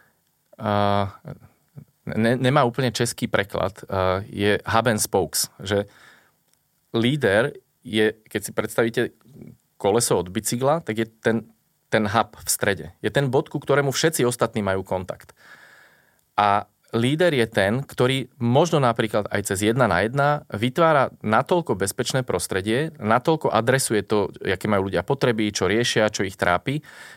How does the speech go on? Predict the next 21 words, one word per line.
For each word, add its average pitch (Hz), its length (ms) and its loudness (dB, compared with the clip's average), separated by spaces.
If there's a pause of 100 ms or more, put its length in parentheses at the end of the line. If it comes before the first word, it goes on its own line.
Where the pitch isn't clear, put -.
že 113 320 0 (360)
vlastne 110 320 -2
otvára 151 560 2
ľudí 113 240 -2
preto, 117 400 0
aby 95 160 0
potom, 117 240 -2
keď 120 160 -4
prišli 123 240 -2
do 123 80 -2
toho 131 160 -2
spoločného 139 480 -2
priestoru, 123 560 -2 (240)
tak 107 160 0
aby 110 160 -2
tam 117 160 2
bol 113 80 -2
ten 123 80 -2
jeden 113 240 0
spoločný 110 400 -4
menovateľ. 101 560 -4